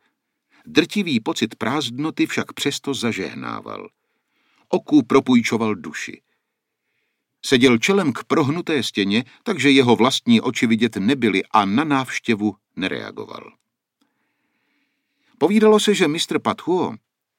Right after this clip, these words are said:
zakladatel kláštera Shaolin, meditoval v sedě před stěnou deset let. Údajně tak dlouho, až se do ní natrvalo vtiskl jeho stín.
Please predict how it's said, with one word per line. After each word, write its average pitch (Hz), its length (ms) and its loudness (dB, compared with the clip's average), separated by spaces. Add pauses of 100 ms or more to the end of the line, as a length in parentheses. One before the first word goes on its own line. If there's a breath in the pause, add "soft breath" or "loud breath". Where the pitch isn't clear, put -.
(340)
zakladatel 123 800 0
kláštera 104 720 -2
Shaolin, 90 840 -4 (180)
meditoval 165 720 0
v - 120 -10
sedě 160 340 -2
před - 340 -6
stěnou 160 480 -4
deset 131 460 -6
let. 104 220 -6 (460)
Údajně 156 460 2
tak 127 180 -4
dlouho, 120 500 0
až - 200 -8
se 101 100 -4
do 107 120 0
ní 101 240 0
natrvalo 143 640 -2
vtiskl - 720 -4
jeho 95 340 -2
stín. 113 560 -10